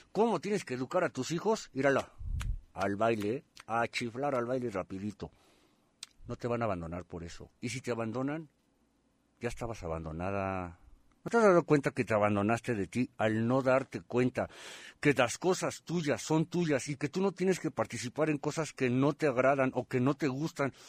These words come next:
o que no te van? La educación de tus hijos es tuya.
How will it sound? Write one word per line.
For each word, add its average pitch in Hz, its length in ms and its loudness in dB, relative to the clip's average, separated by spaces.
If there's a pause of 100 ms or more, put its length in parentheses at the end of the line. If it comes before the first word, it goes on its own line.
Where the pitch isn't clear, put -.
(120)
o 156 160 2
que 127 120 2
no 151 140 8
te 151 140 2
van? 131 280 6 (720)
La 139 120 6
educación 170 380 6
de 190 80 0
tus 143 160 -2
hijos 151 180 -2
es 160 160 -2
tuya. 147 480 4